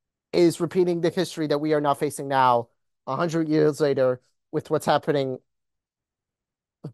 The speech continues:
with what's happening in, in Gaza. And I don't mean to, like, get, a-, a-, and typically I don't have Santi time, like, get into something this political,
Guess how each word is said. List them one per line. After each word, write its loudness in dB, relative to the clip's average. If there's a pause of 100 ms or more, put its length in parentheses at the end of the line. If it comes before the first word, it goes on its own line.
(260)
with -2
what's 2
happening 2 (460)
in, 4 (140)
in 0
Gaza. 4
And 0
I 6
don't 2
mean -4
to, -4
like, -4
get, -12 (400)
a-, -12 (100)
a-, -16
and -4
typically 4
I 6
don't 2
have 2 (160)
Santi -6
time, 0 (140)
like, -2
get 2
into -6
something -6
this -2
political, 2